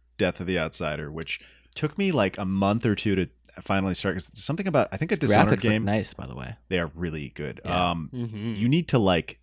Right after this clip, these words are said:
Speaker 1: give it a moment to breathe and get into the mode with this ga-, with these games. Um, but I'm playing this mission, and I'm, I'm like, "I'm gonna go for total stealth. I'm gonna be like, I'm not gonna kill anybody. I'm gonna be a total pacifist. I'm gonna do this just right, right?" So I'm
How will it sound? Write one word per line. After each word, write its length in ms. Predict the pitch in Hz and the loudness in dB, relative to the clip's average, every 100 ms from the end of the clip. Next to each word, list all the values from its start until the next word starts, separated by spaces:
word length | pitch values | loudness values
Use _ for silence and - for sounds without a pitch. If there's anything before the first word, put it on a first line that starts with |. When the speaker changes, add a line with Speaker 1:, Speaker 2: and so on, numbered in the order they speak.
| - | -4
Speaker 1:
give 180 | 98 85 | 0 2
it 160 | 85 - - | 0 -4 -8
a 80 | |
moment 440 | 85 78 78 95 - | -6 -4 -2 -4 -6
to 80 | 98 | -6
breathe 340 | 90 90 92 | 0 0 0
and 100 | 87 | -2
get 160 | 80 85 | 0 0
into 220 | 85 85 | 0 -2
the 80 | 80 | -4
mode 320 | 78 78 82 - | -4 -4 -4 -8
with 120 | 98 | -6
this 160 | 101 - | -6 -6
ga-, 120 | - | -6
with 120 | 104 | -2
these 140 | 107 98 | 0 2
games. 300 | 107 117 - - - - - - - - | 2 2 -4 -14 -20 -20 -20 -20 -10 2
Um, 400 | 104 98 92 90 _ _ _ _ - | 4 4 2 -4 _ _ _ _ -6
but 100 | - | 0
I'm 80 | 110 | 2
playing 220 | 107 190 | 4 4
this 140 | 185 - | 4 2
mission, 340 | 95 82 85 - _ _ _ _ _ _ _ _ - | -2 -2 -8 -14 _ _ _ _ _ _ _ _ -6
and 100 | 107 | 0
I'm, 160 | 110 107 - | 2 0 -2
I'm 120 | 104 | 0
like, 160 | 101 - | 0 0
"I'm 80 | 95 | -2
gonna 120 | 92 | 0
go 80 | 85 | -2
for 100 | 87 | -2
total 220 | - 80 | -2 -2
stealth. 440 | - 127 143 123 - _ _ _ _ - | 2 4 4 4 -8 _ _ _ _ -4
I'm 120 | 90 | -2
gonna 200 | 95 90 | 0 0
be 160 | 90 | 0
like, 480 | 85 82 82 - - _ _ _ | 2 2 0 -4 -12 _ _ _
I'm 80 | 107 | -4
not 120 | 95 - | -2 -2
gonna 100 | 71 | -6
kill 280 | - 139 139 | 2 6 8
anybody. 440 | 135 123 131 131 | 6 6 6 6
I'm 80 | 120 | 6
gonna 100 | 92 | 4
be 80 | 87 | 2
a 40 | |
total 240 | - 101 73 | 0 0 0
pacifist. 580 | - 110 107 - 117 87 | 2 2 2 0 -2 -2
I'm 80 | 92 | -4
gonna 100 | 87 | -2
do 100 | 85 | -2
this 120 | 85 | -4
just 220 | - 101 | -6 -2
right, 200 | 101 80 | 0 0
right?" 200 | - 87 | 0 -4
So 120 | - 98 | -2 0
I'm 220 | 98 95 | 0 -2